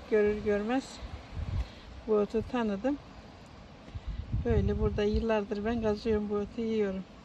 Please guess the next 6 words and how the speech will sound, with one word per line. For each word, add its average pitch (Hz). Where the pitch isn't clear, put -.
Bu 247
otları 220
da 247
gaza 233
yağı 208
diyorlar. 202